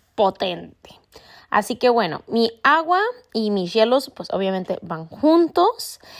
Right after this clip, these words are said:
Y era lo único que me quedaba de hielito, así que ahí me, me disculpan, pero ustedes échenle más hielo, ¿verdad? Y bueno, con una cuchara limpia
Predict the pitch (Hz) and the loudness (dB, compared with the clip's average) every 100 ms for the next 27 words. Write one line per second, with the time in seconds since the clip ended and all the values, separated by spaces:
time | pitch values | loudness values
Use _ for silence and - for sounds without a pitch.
0 | - - - _ 302 320 320 320 392 - | -18 -20 -20 _ 2 4 4 0 -6 -10
1 | _ 214 226 277 277 294 320 349 330 262 | _ 2 4 4 2 2 2 4 4 4
2 | 240 277 311 277 247 262 233 254 247 254 | 4 4 2 0 0 0 2 2 2 -2
3 | 240 262 - - 226 226 240 247 208 190 | -2 0 0 2 2 2 -2 0 -2 -6
4 | - 220 220 214 202 196 - - 233 233 | -6 -4 -2 0 -2 -6 -10 -6 -4 2
5 | 240 247 240 170 151 - _ 202 180 196 | 0 0 -4 -4 -4 -10 _ -10 -2 -2
6 | 185 180 226 175 170 165 160 156 156 170 | -2 -6 -4 -4 -6 -6 -6 -4 0 0
7 | 247 302 _ - - - - - 247 220 | 0 -4 _ -20 -20 -20 -18 -6 2 2
8 | 196 196 233 240 269 269 233 - 180 190 | 2 -2 0 2 0 -2 -4 2 4 2
9 | - 466 233 254 277 254 196 170 180 | 0 -8 -8 -6 -8 -8 -6 -6 -4